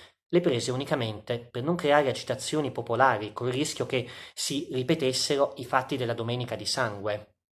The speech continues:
Tentò in tutti i modi di contenere la situazione, ma non riuscendovi, diede ufficialmente le dimissioni proprio il giorno in cui venne scoperta l'ultima vittima ufficiale. C'è chi dice che a spingerlo alla dimissione fosse stata proprio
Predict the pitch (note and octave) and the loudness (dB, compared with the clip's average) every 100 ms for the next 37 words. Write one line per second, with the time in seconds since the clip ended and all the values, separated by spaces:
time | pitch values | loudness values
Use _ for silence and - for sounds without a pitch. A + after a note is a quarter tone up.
0 | _ _ _ _ _ - - C#3 B2+ D#3 | _ _ _ _ _ -8 -2 0 2 0
1 | C3 G3 C#3 B2 A2 A2+ A2+ - - - | 0 -4 -2 0 0 -2 -6 -10 -18 -18
2 | A#2+ A#2+ A#2+ A#2+ A#2+ C3+ B2+ B2+ B2 A#2+ | -10 -4 0 0 0 0 0 0 0 2
3 | A2+ A2 A#2 A2 - - A2+ G#2+ A2 A2+ | 0 -2 -4 -6 -6 -4 -2 -2 -2 -2
4 | B2 C3 D3+ C#3+ A#2 - A#2+ G#2 G#2 A#2 | -2 0 2 2 0 0 0 -2 -2 -4
5 | A#2+ - - - _ B2 D3 C3 B2 D3+ | -4 -8 -18 -20 _ 0 2 2 0 -2
6 | C3 C3 - C#3+ C#3+ A#2 A#2+ A#2 B2+ A#2+ | -6 -4 -2 0 0 0 -4 -4 -4 -4
7 | B2 B2+ - A#2 G#2 B2+ C3 - - - | -2 -2 -2 -2 -2 -4 -6 -10 -20 -20
8 | _ E3+ F3 F3 F#3 C3 C3 C3+ C3+ B2+ | _ 8 8 10 6 8 4 4 2 0
9 | D3 C3 B2+ B2+ - - B2 A#2 - C3+ | 2 2 2 0 2 4 4 2 0 0
10 | - D#3 E3 E3 E3+ C3+ B2+ - C3 C3 | 2 4 4 4 2 2 0 -4 -2 -2
11 | C#3 A#2+ A2 - G2 F#2 G#2 A2+ - _ | -4 -8 -8 -6 -4 -4 -6 -8 -12 _
12 | _ _ - D#3+ F3+ C#3 - C3 C3 C3 | _ _ -2 2 2 2 0 0 0 0
13 | - D#3 C3+ B2 A#2+ A#2 A2+ A2+ A#2+ - | -2 0 0 0 2 4 2 0 -4 -4
14 | - C#3 C3+ C3 A#2 - - A#2+ A#2+ B2+ | 0 2 2 0 -4 -4 -6 -2 2 4
15 | B2+ C3+ | 6 4